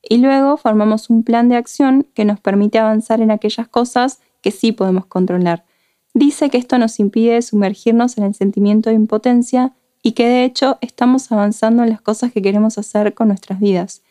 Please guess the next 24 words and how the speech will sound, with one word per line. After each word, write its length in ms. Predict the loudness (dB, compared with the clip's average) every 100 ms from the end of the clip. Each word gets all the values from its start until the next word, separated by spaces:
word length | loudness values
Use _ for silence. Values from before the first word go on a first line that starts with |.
| _
incluso 680 | 2 2 2 0 0 0 0
si 140 | 0 2
hay 140 | 2
algunas 420 | 2 2 2 0
circunstancias 880 | -2 0 0 0 0 0 0 -4 0
muy 280 | 2 4 2
desafiantes 840 | 0 -4 -2 0 2 2 0 -4 -12
en 180 | -2 -2
este 220 | -2 -2
momento. 580 | -2 0 0 0 -2 -6 _ _ _ _ -4
También 520 | 0 2 4 2 0 -4
señala 580 | -2 0 2 2 0 0
que, 180 | -2
por 200 | -2 -2
ejemplo, 560 | -2 0 0 2 0 0
perder 320 | -2 0 2
un 100 | 0
trabajo 680 | 0 -2 -2 -2 -2 0 -2 -6
es 180 | -4 -2
un 100 | 0
factor 460 | -2 -6 -2 0
de 80 | 0
estrés 300 | -2 -2 -4
sísmico, 640 | -2 -2 -2 -2 -2 -2